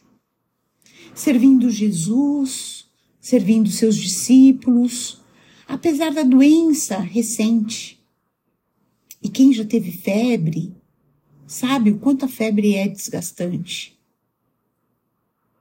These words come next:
Jesus, ele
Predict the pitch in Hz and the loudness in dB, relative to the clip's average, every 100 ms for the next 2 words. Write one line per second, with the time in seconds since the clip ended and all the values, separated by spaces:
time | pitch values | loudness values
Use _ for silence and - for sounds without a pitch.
0 | _ _ _ _ _ _ _ _ _ _ | _ _ _ _ _ _ _ _ _ _
1 | - 214 220 - 262 285 214 - - - | -2 0 2 2 2 2 2 -2 -12 -14
2 | - _ _ _ _ _ _ _ _ _ | -18 _ _ _ _ _ _ _ _ _
3 | _ _ _ _ _ _ - 233 254 208 | _ _ _ _ _ _ 0 2 2 2